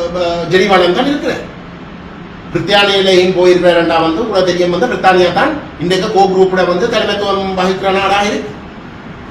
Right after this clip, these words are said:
வந்து வரப்போற தீர்மானம் தொடர்பாக வந்து பேசப்படுற, அஹ், தளம் வந்து பிரித்தானியா, இப்ப இந்த ஜெனீவா உறுப்பு நாடுகளோட வந்து கைது. சரி, அப்ப, அஹ், திரு சுமந்திரன் பேரை சொல்ல வேண்டிய துரதிர்ஷ்டவசமான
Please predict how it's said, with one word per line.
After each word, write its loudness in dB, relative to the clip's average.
வந்து 0
வரப்போற 2
தீர்மானம் 2
தொடர்பாக 2
வந்து 0
பேசப்படுற, 0
அஹ், -2
தளம் 2
வந்து 2
பிரித்தானியா, -4
இப்ப -10
இந்த -2
ஜெனீவா 0
உறுப்பு 0
நாடுகளோட 4
வந்து -2
கைது. 2
சரி, -2
அப்ப, 0
அஹ், -6
திரு -4
சுமந்திரன் -2
பேரை 4
சொல்ல 0
வேண்டிய 2
துரதிர்ஷ்டவசமான 0